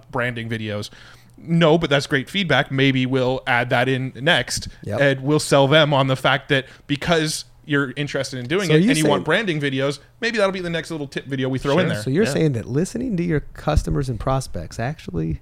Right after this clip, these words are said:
Speaker 3: <laughs>
Speaker 2: is a
Speaker 3: Actually
Speaker 2: useful
Speaker 3: works.
Speaker 2: part of marketing? That's
Speaker 3: Dude,
Speaker 2: crazy.
Speaker 3: it's just, it w-, it blows me away, A, if people don't have live chat on their conversion pages. So on their
Speaker 2: Right.
Speaker 3: checkout page at a minimum, but sales page,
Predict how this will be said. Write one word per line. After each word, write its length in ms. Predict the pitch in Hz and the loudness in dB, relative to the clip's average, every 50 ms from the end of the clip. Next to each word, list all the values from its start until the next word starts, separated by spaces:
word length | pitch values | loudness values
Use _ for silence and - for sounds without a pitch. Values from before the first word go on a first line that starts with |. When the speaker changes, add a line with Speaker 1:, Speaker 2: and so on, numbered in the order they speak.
| - - - | -8 -6 -6
Speaker 3:
<laughs> 260 | - - - - - | -6 -6 -6 -16 -10
Speaker 2:
is 140 | - 123 117 | -8 -6 -6
a 60 | 113 | -4
Speaker 3:
Actually 200 | 107 113 127 147 | -4 -2 0 2
Speaker 2:
useful 280 | 165 185 226 269 185 180 | 2 2 2 0 -2 -2
Speaker 3:
works. 100 | - - | -2 0
Speaker 2:
part 160 | 123 127 147 | -2 -2 0
of 80 | 156 | 0
marketing? 420 | 170 185 190 170 - 104 92 104 127 | -2 -2 -4 -4 -6 -8 -8 -6 -4
That's 180 | 180 214 - | -4 -4 -4
Speaker 3:
Dude, 220 | - - 208 196 - | -2 0 0 2 2
Speaker 2:
crazy. 180 | - 170 180 | 2 2 2
Speaker 3:
it's 80 | 220 156 | 2 2
just, 180 | 120 104 85 - | 0 0 0 2
it 120 | - 156 | 2 0
w-, 180 | - 143 143 135 - | 0 0 0 2 2
it 140 | 156 131 - | 2 4 4
blows 260 | 156 180 202 220 196 | 6 6 6 4 4
me 100 | 208 180 | 2 2
away, 320 | 143 127 127 123 120 117 - | 4 4 6 4 4 4 2
A, 380 | - 123 120 117 113 107 101 101 | 2 2 4 4 4 4 2 0
if 160 | 92 113 - | -2 -4 -2
people 220 | - 127 123 127 120 | 0 0 2 4 4
don't 80 | 120 113 | 4 4
have 100 | 101 101 | 2 2
live 300 | 98 98 98 104 101 - | 2 2 2 2 2 0
chat 340 | - 120 107 107 110 - | 0 2 2 2 2 0
on 280 | - 104 104 107 107 104 | -2 -6 -4 -4 -4 -2
their 200 | 104 101 98 98 | -2 -2 -2 -4
conversion 600 | - 117 110 95 107 107 110 104 101 101 90 - | -6 -6 -6 -2 0 2 2 2 0 -2 -6 -8
pages. 500 | - - 92 90 90 - - - - - | -8 -8 -6 -4 -4 -4 -4 -6 -12 -8
So 160 | - 117 107 | -2 0 2
on 80 | 101 101 | 2 2
their 100 | 95 92 | 0 -2
Speaker 2:
Right. 300 | - - - 120 107 - | -2 -2 0 0 0 0
Speaker 3:
checkout 200 | 117 98 95 - | 0 -2 -2 -4
page 300 | - - 104 98 92 107 | -4 -4 -4 -2 -2 -2
at 100 | 101 92 | -4 -4
a 40 | 90 | -4
minimum, 500 | 92 101 113 110 107 98 92 92 95 90 | -4 -2 -2 -2 -2 -2 -4 -6 -8 -8
but 140 | 90 - - | -10 -10 -8
sales 340 | - - - - 196 165 - | -4 -2 0 2 2 2 0
page, 440 | - - 90 90 92 92 - - | -2 -4 -4 -2 -4 -6 -10 -12